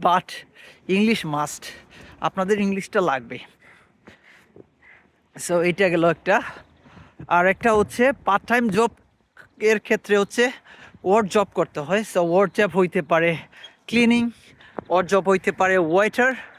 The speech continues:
ওয়ার্ড জব হইতে পারে কাস্টমার সেলস,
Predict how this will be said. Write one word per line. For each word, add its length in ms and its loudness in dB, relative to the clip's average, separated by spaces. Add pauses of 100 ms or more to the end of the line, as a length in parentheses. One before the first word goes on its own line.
(1000)
ওয়ার্ড 220 0
জব 220 0
হইতে 280 -2
পারে 640 2
কাস্টমার 420 0
সেলস, 500 -2